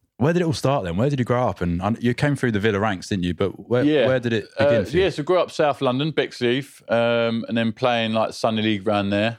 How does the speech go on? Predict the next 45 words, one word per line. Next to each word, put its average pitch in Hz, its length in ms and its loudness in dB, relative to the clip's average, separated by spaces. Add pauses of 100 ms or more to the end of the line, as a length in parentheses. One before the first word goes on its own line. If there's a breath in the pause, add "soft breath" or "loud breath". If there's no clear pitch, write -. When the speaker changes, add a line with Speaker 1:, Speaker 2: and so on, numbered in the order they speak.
(120)
Speaker 2:
uh, 98 280 0
Long 104 180 0
Lane, 101 500 -2
Villa 98 240 0
Court, 104 360 -2 (320)
uh, 98 240 0
sort 92 260 0
of 92 60 -2
won 98 180 0
all 95 160 0
the 92 140 0
trophies, 95 640 -2
and, 87 280 -4
you 92 100 -4
know, 90 120 2
I 85 40 0
played 95 320 -2
as 92 100 -8
centre - 200 -4
forward 92 380 -2 (260)
at 90 140 -2
that 95 220 -2
point, 90 320 -6
scoring 95 300 -2
all 90 100 -2
the 87 80 -4
goals 92 400 -2
and 90 120 -6
doing 95 260 -2
all 90 80 -2
that. 92 280 -2 (380 loud breath)
Um, 92 600 -2
and 98 120 -2
then 98 140 0
I 98 100 2
was 95 180 -2
in 98 200 0
West 104 240 -2
Ham 101 200 -2
Academy 92 480 -2 (560)
from 95 300 -2
the 98 80 0
age 98 320 0
of 90 320 -4
eight. 113 240 0